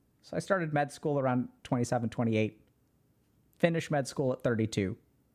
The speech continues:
And so people are like, you know, I was thinking about that and I was like, "Oh my God, I'm so behind, I'm so behind, so, I'm so behind." I finished med school at the age of thirty-two. I had a friend from high school who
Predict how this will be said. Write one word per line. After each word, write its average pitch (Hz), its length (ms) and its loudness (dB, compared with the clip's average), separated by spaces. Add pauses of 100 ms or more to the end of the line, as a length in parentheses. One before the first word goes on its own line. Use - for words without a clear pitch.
(1120)
And 180 100 2
so 220 80 4
people 247 340 0
are 202 100 2
like, 165 320 2 (580)
you 180 80 2
know, 190 60 2
I 185 40 2
was 175 100 -2
thinking 226 220 -2
about 175 160 0
that 175 60 2
and 165 80 0
I - 20 2
was 147 100 0
like, 165 140 -2
"Oh 202 100 2
my 190 160 2
God, 185 220 2
I'm 160 100 -2
so 185 180 0
behind, 165 400 2
I'm 143 80 0
so 160 200 0
behind, 139 380 0
so, 156 140 -2
I'm 139 140 0
so 156 180 0
behind." 127 360 2
I 120 40 2
finished 190 460 -4
med 165 180 -4
school 151 200 -4
at 139 60 -6
the 135 100 -2
age 131 180 0
of 123 100 -2
thirty-two. 104 500 -2 (1300)
I 147 100 4
had 165 100 4
a 170 40 2
friend 208 240 -2
from 202 120 -4
high 180 180 2
school 180 260 -2
who 139 120 -2